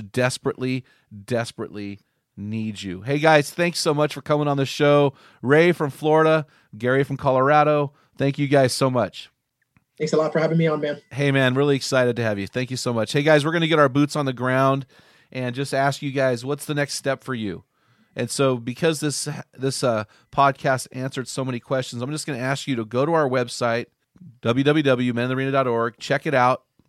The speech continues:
Speaker 1: Dale's been doing some great new stuff on there. Check out our Facebook forum for men with men from eighty-five nations. And I want you to ask this question, guys. What can you do to make the movement called Men in the Arena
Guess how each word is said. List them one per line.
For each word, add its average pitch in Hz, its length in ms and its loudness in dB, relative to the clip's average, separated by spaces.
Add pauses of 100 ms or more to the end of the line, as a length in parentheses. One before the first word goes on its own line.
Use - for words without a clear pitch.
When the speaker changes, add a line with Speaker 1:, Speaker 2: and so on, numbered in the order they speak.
(160)
Speaker 1:
Dale's 127 280 0
been 135 100 -4
doing 131 120 -2
some 120 160 -8
great 127 220 -4
new 135 80 -6
stuff 127 300 -4
on 123 160 -2
there. 120 240 -2 (340)
Check 139 260 0
out 147 80 4
our 139 100 4
Facebook 139 440 -4
forum 135 300 -6
for 131 140 -8
men 123 220 -4
with 120 120 -6
men 123 200 -4
from 123 140 -10
eighty-five 127 420 -2
nations. 120 440 -6
And 127 160 -6
I 143 40 -2
want 165 140 -2
you 156 60 -2
to 147 40 2
ask 143 180 0
this 160 140 -6
question, 113 380 -4
guys. 107 340 -4 (840)
What 135 320 0
can 160 220 -2
you 147 300 -2
do 120 560 0 (800)
to 131 200 -2
make 123 400 -2 (100)
the 110 160 -6
movement 127 720 0
called 123 360 0
Men 120 200 -4
in 139 80 -2
the 143 140 -2
Arena 107 440 -4